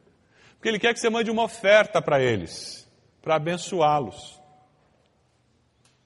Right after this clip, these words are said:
Dízimo e oferta são duas coisas diferentes. A oferta é privilégio que Deus nos dá, daqueles noventa por cento que ficam na nossa mão,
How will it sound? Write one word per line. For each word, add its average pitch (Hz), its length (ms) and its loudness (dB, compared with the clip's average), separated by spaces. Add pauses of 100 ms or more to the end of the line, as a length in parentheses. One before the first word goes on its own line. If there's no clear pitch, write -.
(160)
Dízimo 208 560 -6
e 202 80 -2
oferta 151 480 -2
são 165 180 -8
duas 175 300 -4
coisas 156 320 -4
diferentes. 156 840 -4 (1120)
A 143 60 0
oferta 214 400 2
é 202 40 -4
privilégio 202 640 -2
que 214 120 -6
Deus 202 240 -2
nos 180 180 -8
dá, 139 220 2
daqueles 139 380 -4
noventa 170 440 -2
por 170 140 -6
cento 180 320 -6
que 151 80 -8
ficam 165 300 -8
na 151 100 -6
nossa 151 300 -6
mão, 160 400 -2